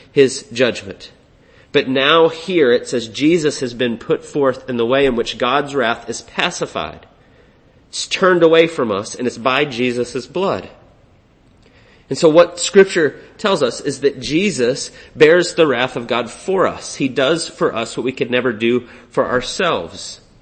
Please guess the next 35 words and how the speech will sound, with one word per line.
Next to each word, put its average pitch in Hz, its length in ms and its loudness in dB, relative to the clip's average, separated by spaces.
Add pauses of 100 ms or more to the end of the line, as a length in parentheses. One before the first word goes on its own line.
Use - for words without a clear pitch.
(540)
He 180 180 -2
takes 160 420 0
what 135 160 0
we 139 140 0
deserve. 135 760 0 (680)
And 151 100 4
in 139 140 4
doing 180 320 8
so, 139 220 4
in 139 80 4
the 123 60 -2
second - 500 -2 (240)
half 127 400 0
of 123 140 2
verse 127 380 0
twenty-five, 139 600 2
it 123 80 -4
says, 123 240 -4
"This 156 200 -2
was 151 160 -4
to - 120 -10
show 135 320 2
God's 120 340 -2
righteousness, 131 1040 0 (400)
because 160 400 2
in 147 80 2
his 127 180 2
divine 139 540 2
forbearance 135 640 2
he 131 120 -4
had 117 240 -8
passed - 420 -6
over 123 420 0 (240)
former 131 580 0 (180)
sins." 123 640 -2